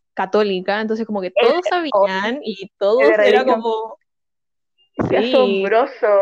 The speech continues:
Speaker 2: el de religión
Speaker 1: fue muy
Speaker 2: católica.
Speaker 1: bueno, fue muy bueno.
Speaker 2: Tema, qué buen tema, weón.
Speaker 1: Sí,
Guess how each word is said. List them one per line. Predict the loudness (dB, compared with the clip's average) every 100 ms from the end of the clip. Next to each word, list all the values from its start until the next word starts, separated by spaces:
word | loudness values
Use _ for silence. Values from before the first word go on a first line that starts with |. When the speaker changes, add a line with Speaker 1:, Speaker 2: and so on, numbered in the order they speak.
| 0
Speaker 2:
el | -2
de | 0
religión | 2 2 2 2
Speaker 1:
fue | 0
muy | 0
Speaker 2:
católica. | 2 0 -2
Speaker 1:
bueno, | -6 -4 -6 -6 -6 -6 -10 _ -8
fue | -6
muy | -4 -4 -4 -4
bueno. | -4 -4 -6 -8 -14 -20 -16 -16 _ _ _ 0
Speaker 2:
Tema, | 2 2 0 -2 -6 -18
qué | -2 0
buen | 2 0 -2 _
tema, | -2 0 -2 -2
weón. | -2 -4 -6 -10 _ _ _ _ _ _ _ -8
Speaker 1:
Sí, | -4 -4